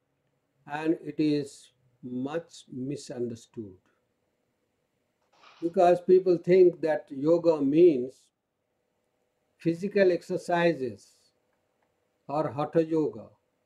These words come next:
But Yoga Sutra is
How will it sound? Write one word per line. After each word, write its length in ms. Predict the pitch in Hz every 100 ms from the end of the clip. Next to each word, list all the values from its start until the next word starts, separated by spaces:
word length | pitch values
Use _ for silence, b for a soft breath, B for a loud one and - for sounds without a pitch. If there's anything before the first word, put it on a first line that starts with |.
| _ _ _ _ _ _ _ _ _ _
But 300 | 139 190 - - _ _ _ _ _ _ _ _ _ _ _ _ -
Yoga 480 | 131 165 196 208 202
Sutra 600 | - 175 185 135 104 92 _ _ _ _ _ _ _ _ _
is 800 | - 147 156 160 156 - - _